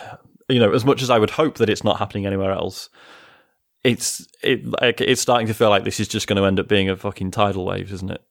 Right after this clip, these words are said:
Um, and I think it's gonna be, just gonna be harder and harder to ignore. Like, I, I think there are people within Ubisoft who,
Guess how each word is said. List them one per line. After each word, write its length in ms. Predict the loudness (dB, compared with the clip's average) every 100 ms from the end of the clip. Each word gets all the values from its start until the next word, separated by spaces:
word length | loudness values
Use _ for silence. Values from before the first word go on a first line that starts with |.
| _ _ _ -2
Um, 380 | 2 2 2 2
and 20 |
I 140 | 2 2
think 160 | 2
it's 100 | 0
gonna 160 | 0 0
be, 380 | 0 -4 -8 -12
just 200 | -10 -4
gonna 120 | -2
be 60 | 0
harder 260 | 2 2 0
and 100 | 0
harder 200 | 0 0
to 120 | -4
ignore. 380 | -2 0 -2 0
Like, 160 | 0 2
I, 140 | 2
I 200 | 2 2
think 400 | 2 0 0 -6 -8
there 180 | 0 2
are 80 | 2
people 280 | 0 0 2
within 200 | 2 2
Ubisoft 480 | 0 0 -4 -2
who, 240 | -4 -4